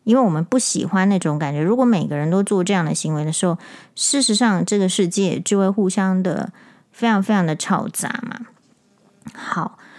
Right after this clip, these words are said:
那所以呢，为什么会讲到这个？这也是一个选择，然后是，也是一个受限。那学妹就是因为要买耳机，哦，对，讲这是因为学妹要，要买耳机，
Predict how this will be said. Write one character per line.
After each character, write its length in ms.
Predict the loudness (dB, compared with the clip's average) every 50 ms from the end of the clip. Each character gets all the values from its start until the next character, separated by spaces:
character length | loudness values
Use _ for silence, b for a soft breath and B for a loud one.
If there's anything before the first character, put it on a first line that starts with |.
| B B B B
那 340 | 0 2 2 2 2 0 -2
所 300 | -4 -2 0 0 2 2
以 180 | 4 4 2
呢， 240 | 2 2 2 2 2 2
为 80 | 2
什 140 | 2 2 2
么 80 | 2 2
会 80 | 2
讲 240 | 2 0 0 0 0
到 160 | 2 2 2
这 100 | 0 0
个？ 160 | -2 -2 -4
这 160 | -2 -2 0 0
也 120 | 0 0
是 120 | 0 0
一 60 | 0 2
个 160 | 2 2 2
选 420 | 2 0 0 0 -2 -2 -4 -6 -6
择， 360 | -6 -6 -6 -6 -6 -6 -6 -8 B B B B B B B B
然 180 | _ 0 2 2
后 220 | 2 2 2 2
是， 580 | 0 0 -2 0 0 2 2 2 0 -2 -6 -10 -14 -18 -20 -20
也 260 | -4 0 0 2 2 0
是 240 | -2 -2 -2 0
一 200 | 0 2 0 0
个 420 | 0 0 0 2 2 2 0 -2 -2
受 340 | -2 -2 0 0 0 0 -2
限。 460 | -2 -4 0 0 0 0 0 -4 -6 -8 -10 _ -4
那 240 | 0 2 2 2 2
学 260 | 0 0 0 2 2
妹 180 | 2 2 2 2
就 140 | 2 2 2
是 140 | 2 2
因 80 | 4 4
为 80 | 4 4
要 120 | 4 2
买 280 | 2 2 2 0 0 0
耳 180 | -2 -4 -4 -8 -8
机， 320 | -6 -4 -4 -2 -4 -4 -2
哦， 180 | -2 -2 -2 -2
对， 220 | -2 -2 -2 -2 -4
讲 220 | -4 -4 -4 -2 -2
这 140 | -2 0
是 100 | 0 2
因 60 | 2 2
为 80 | 2
学 180 | 0 0 0 0
妹 120 | 2 2
要， 200 | 2 2 2 0 -2 -6 -8 -2
要 140 | 0 2 2
买 180 | 2 2 0 0
耳 200 | 0 0 -2 -4
机， 340 | -6 -6 -6 -4 -4 -4